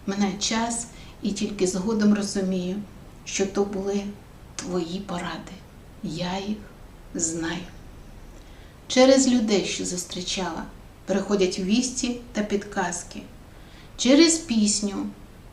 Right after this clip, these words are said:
на яку звернула увагу. Через мудрі дитячі казки. Через цікаву книгу. Не просто так рука до неї потягнулась.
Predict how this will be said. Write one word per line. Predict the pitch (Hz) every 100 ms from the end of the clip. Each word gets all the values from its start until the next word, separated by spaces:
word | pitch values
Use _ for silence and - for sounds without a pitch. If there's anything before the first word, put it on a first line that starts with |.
| -
на | 196
яку | 202 208
звернула | 196 190 190 202 190 190
увагу. | 180 180 180 185 - - - - - - -
Через | 190 180 170 180
мудрі | 170 202 220 214 - 208 - - -
дитячі | 185 185 190 - -
казки. | - 165 - - - 214 - - - - - -
Через | 185 185 180
цікаву | - 180 - 190 196 214 226
книгу. | 196 175 170 160 160 - - - - - -
Не | 185 208
просто | 196 214 247 - 240
так | 233 - - - - -
рука | 190 - 202 214
до | 185
неї | 185 202
потягнулась. | 202 196 190 180 175 165 - -